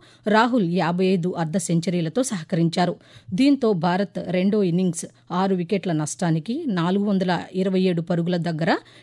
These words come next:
డిక్లేర్ చేసింది. దీంతో జట్టుకు మొత్తం ఆరు వందల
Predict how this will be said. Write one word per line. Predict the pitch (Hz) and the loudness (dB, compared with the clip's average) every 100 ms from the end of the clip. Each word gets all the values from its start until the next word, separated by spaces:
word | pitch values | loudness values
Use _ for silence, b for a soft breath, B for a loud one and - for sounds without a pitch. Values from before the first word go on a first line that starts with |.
| - | -4
డిక్లేర్ | 202 - 247 - | -2 2 0 0
చేసింది. | 156 175 165 160 190 | -4 0 -2 -2 -4
దీంతో | 180 185 170 170 | 0 0 0 -2
జట్టుకు | 175 165 165 277 427 | -2 -4 -2 -2 0
మొత్తం | 208 170 202 214 b b b | 0 0 -2 -4 b b b
ఆరు | 185 220 | 0 2
వందల | 254 220 196 208 | 2 0 0 0